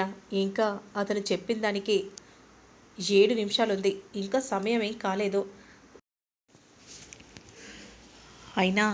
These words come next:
ఎందుకు ఫోన్ చేసావన్నయ్య? వాళ్ళు అనుకున్నదే జరిగింది కాబట్టి." "ఏంటి వాళ్ళు అనుకున్నది జరగడం ఏంటి?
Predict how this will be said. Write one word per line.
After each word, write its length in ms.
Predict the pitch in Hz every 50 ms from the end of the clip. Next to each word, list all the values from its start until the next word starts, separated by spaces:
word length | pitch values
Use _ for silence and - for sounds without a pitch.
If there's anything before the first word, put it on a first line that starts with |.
| 196 - - - - - - 202 185
ఎందుకు 280 | 202 196 196 240 - 233
ఫోన్ 200 | - 214 196 190
చేసావన్నయ్య? 560 | 214 196 - 208 190 190 185 185 185 190 190 208 220 - - - - - - - - - - -
వాళ్ళు 300 | - 196 196 202 196 185
అనుకున్నదే 500 | 180 196 196 196 220 196 202 190 208 240 254 - - - - - - - 190 180
జరిగింది 500 | 175 220 214 196 208 208 240 226 214 220
కాబట్టి." 440 | - 196 190 185 196 190 196 196 190 - - - - 196 180 190
"ఏంటి 320 | 196 196 190 185 196 214 247 302 - - - - - - - -
వాళ్ళు 280 | 180 190 190 202 208 220
అనుకున్నది 380 | 220 214 214 - 214 226 226 208
జరగడం 400 | 226 214 202 208 226 220 220 220
ఏంటి? 200 | 214 202 208 220